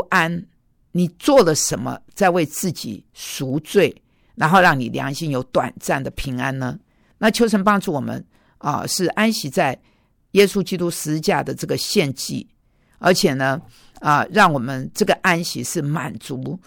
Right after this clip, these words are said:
的安息，不用惧怕，不用担心。所以今天这个挑战性问题真的是很值得我们思考的。有什么事是你良心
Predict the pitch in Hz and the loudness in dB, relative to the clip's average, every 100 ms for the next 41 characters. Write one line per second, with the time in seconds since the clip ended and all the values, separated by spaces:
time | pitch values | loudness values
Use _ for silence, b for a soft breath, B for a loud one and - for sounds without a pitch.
0 | b _ 147 - 165 160 - 131 127 175 | b _ 0 2 0 0 -4 -6 -6 -2
1 | 202 156 143 _ - 180 147 - 151 113 | 0 0 -6 _ -8 -6 0 0 0 -4
2 | - 156 143 127 - 139 127 127 - 127 | -6 -4 -4 -4 -6 -4 -4 -8 -8 -10
3 | - b b b 240 233 247 240 240 226 | -12 b b b 2 4 4 4 2 -2
4 | - 214 214 - 127 175 165 165 151 131 | -8 -2 0 0 -2 -2 -2 -4 -6 -6
5 | 120 - 180 147 165 139 - 143 143 123 | -8 -2 -2 0 -2 -4 -6 -6 -4 -4
6 | 127 - 143 - - 120 b b b - | -6 -8 -8 -8 -10 -12 b b b 2
7 | 208 220 123 147 - 185 143 - _ _ | 4 4 -2 0 0 0 -2 -6 _ _
8 | _ _ _ _ _ - - 208 139 135 | _ _ _ _ _ -10 -2 0 0 -2
9 | 117 139 - 151 147 | -4 -6 -6 -6 -6